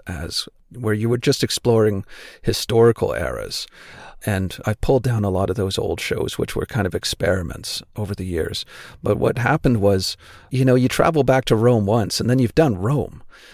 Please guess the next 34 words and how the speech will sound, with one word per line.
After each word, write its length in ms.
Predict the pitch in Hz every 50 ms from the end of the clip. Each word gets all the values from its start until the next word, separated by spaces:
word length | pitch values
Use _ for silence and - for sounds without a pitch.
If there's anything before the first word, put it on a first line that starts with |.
| - - - _
And 300 | - - 113 113 110 110 - -
I 80 | -
wanted 260 | 131 131 151 160 143 117
to 60 | -
be 120 | - 123
able 160 | 113 110 110 104
to 80 | 107
explore 500 | 101 - - - - 117 104 98 87 90 _ _ _ _ -
something 400 | - - - - 131 - - 131
a 60 | 131
bit 160 | 107 127 131
more 160 | 127 123 120 104
expansive 680 | 85 - - - - 113 107 107 107 - - - 101 -
than 180 | - 95 92
just 240 | - 104 92 - -
that. 300 | 107 104 85 - - - -
So 380 | - - - - - - - - - - - - - - -
alternate 400 | - 143 156 - 165 147 - 120
history 340 | - 151 135 - - 110 95
was 160 | - - -
something 280 | - 123 - - 113 104
I 80 | 95
kind 240 | - - - 123 117
of 280 | 101 92 - - - - - - - _
rediscovered 920 | 113 113 107 101 123 143 139 123 117 - - - 110 123 - - 117 123 - - - - - - - -
over 160 | - - 107 -
the 80 | - 110
course 300 | - - 107 104 - -
of 80 | -
podcasting. 720 | - - 101 101 - - - - - 117 - - - 117 117 _ - - - - -
There 120 | - 117
was 140 | 104 110 -
another 280 | 113 117 113 113 113 110
guy, 360 | - 98 85 87 87 90 87